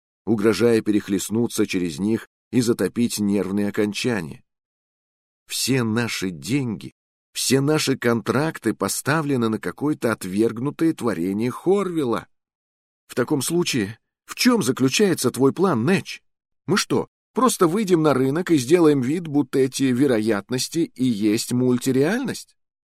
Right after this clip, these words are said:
«Нет, боюсь, Хорвилл прав. Программа — это просто отстой». «Эй, послушай!» «На самом деле вероятности четыре точка девять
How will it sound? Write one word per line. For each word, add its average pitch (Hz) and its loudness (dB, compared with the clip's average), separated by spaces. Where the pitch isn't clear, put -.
«Нет, 151 -2
боюсь, 143 4
Хорвилл 127 2
прав. 92 -2
Программа — 151 2
это 113 0
просто 101 2
отстой». 78 -4
«Эй, 131 6
послушай!» 113 4
«На 117 2
самом 180 0
деле 151 4
вероятности 127 4
четыре 120 0
точка 110 0
девять 104 -4